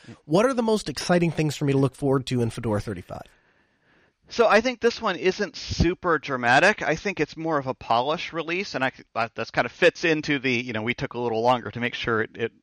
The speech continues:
Speaker 2: was out. Um, but I think, like, for example, the gnome forty-one stuff, there's those little changes, um, that are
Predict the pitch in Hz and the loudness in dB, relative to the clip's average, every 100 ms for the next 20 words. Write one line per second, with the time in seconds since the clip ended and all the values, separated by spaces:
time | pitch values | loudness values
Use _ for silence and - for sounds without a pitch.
0 | - 117 123 120 110 - - - - 135 | -12 -4 4 4 4 0 -16 -6 4 4
1 | 123 165 151 180 - 127 - 156 131 135 | 6 4 4 0 -4 -4 -4 -6 0 0
2 | 139 147 127 127 123 123 - 123 120 113 | 2 -2 -2 -2 -2 -4 -4 -4 -2 -2
3 | 120 - 139 139 - 139 127 135 120 131 | -4 0 0 0 0 -2 -2 -6 -4 -2
4 | 139 131 - 123 117 117 120 135 - - | -2 -2 -4 -4 -4 -4 -4 -6 -12 -6
5 | 117 110 104 117 107 113 | -4 -4 0 2 2 -2